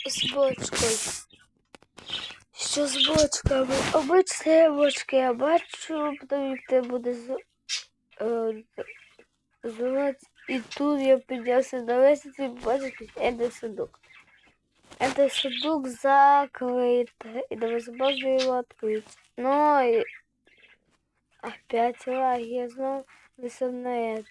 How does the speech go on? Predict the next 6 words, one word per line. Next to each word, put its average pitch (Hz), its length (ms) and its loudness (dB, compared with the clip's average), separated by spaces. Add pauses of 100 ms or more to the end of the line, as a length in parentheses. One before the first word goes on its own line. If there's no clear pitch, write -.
У 226 260 -4
мене 254 380 -2 (360)
все 254 540 -4
відновлюється, 233 1040 -4 (280)
я 233 220 -2
відновлюю. 233 400 -6